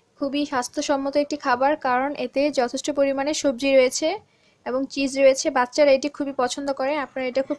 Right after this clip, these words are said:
সহজে ঘরে তৈরি করতে পারবেন। আমার রেসিপি দেখে বাসায় ট্রাই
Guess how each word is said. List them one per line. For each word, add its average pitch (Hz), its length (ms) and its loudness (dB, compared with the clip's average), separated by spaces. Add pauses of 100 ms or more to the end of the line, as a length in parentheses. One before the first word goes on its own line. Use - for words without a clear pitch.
সহজে 262 320 0
ঘরে 269 280 2
তৈরি 277 200 2
করতে 269 200 -2
পারবেন। 277 380 -4 (760)
আমার 247 300 -6
রেসিপি 285 360 -4
দেখে 269 260 -4 (280)
বাসায় 254 280 -4
ট্রাই 254 180 -2